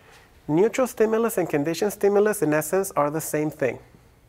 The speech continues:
Okay? The difference is initially the neutral is not creating any kind of response.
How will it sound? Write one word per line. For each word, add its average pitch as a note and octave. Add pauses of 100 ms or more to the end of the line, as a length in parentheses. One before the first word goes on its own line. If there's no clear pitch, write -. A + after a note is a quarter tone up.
(1120)
Okay? F#3 (2750)
The -
difference A3+
is A3
initially A#3+
the F#3+
neutral G#3+
is F3
not F3
creating F3+
any F3
kind F3
of E3+
response. -